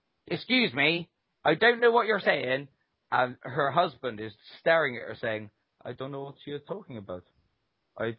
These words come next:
can't understand her anymore." He, he, within a week, she becomes completely indecipherable to her own husband, but becomes completely decipherable to everybody else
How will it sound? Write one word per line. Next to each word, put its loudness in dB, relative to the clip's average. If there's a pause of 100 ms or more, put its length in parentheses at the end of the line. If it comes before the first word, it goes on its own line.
(100)
can't -4
understand -10
her -4
anymore." -6 (520)
He, 2
he, 4
within 4
a 4
week, -2 (420)
she -4
becomes -2
completely -4
indecipherable -2
to -6
her 2
own -4
husband, -4 (500)
but -2
becomes -2
completely -6 (360)
decipherable -2
to -2
everybody -4
else -2